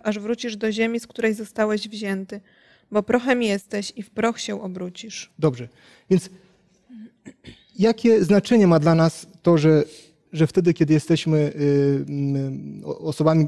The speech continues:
Speaker 2: dzisiaj żyjącymi, ale, ale w przyszłości mamy stać się prochem? Czy ma to, ma,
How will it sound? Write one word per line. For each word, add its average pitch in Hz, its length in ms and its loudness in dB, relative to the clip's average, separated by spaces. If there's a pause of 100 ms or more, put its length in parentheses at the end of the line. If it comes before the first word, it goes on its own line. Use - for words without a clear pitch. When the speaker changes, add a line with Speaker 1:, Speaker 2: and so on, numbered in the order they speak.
Speaker 2:
dzisiaj 165 280 4
żyjącymi, 170 760 4 (520)
ale, 147 360 4 (100)
ale 151 260 4
w 139 60 -6
przyszłości 214 840 0 (320)
mamy 175 240 2
stać 147 260 -2
się 202 180 2 (200)
prochem? 127 420 -2 (520)
Czy - 120 0
ma 196 140 4
to, 214 280 2
ma, 190 160 2